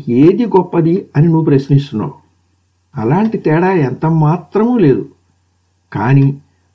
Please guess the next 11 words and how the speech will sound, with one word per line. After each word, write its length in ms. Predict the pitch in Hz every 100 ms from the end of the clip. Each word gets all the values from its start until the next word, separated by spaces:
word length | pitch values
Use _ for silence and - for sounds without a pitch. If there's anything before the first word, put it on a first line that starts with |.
| _
కొందరికి 440 | 135 175 220 233 214
యోగ 300 | 139 139 165
మార్గమే 500 | 180 190 196 226 208
సాధ్యం, 440 | 165 151 147 - _ _ _ _ _ _ _ _ _ _ _ -
మరికొందరికి 920 | 113 175 202 202 185 - 131 131 143 _ _ _ _ _ -
జ్ఞాన 380 | 107 110 101 135
మార్గమే 540 | 147 151 143 160 190
సాధ్యం. 440 | 196 135 - 113 - _ _ _ _ _ -
నా 300 | 113 156 208
మటుకు 320 | 214 247 254
నాకు 600 | 247 185 175 151 147